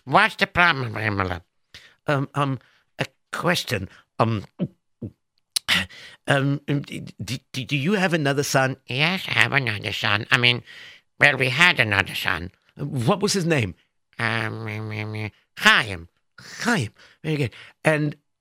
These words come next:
Speaker 2: um, was it in the same area where, where the, um, the pirates, uh, um, um, um, um,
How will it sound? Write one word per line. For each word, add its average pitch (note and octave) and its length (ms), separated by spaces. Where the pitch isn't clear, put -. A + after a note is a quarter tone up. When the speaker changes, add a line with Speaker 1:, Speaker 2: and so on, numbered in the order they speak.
Speaker 2:
um, D3+ 480
was C#3+ 580
it D#3+ 100
in D#3+ 120
the D3 100
same - 420
area F3+ 420
where, D#3+ 440
where D#3 260
the, D3 360
um, B2+ 180
the C#3 100
pirates, D3+ 520
uh, D#3 340
um, C#3+ 180
um, D3+ 200
um, D3 320
um, C#3+ 340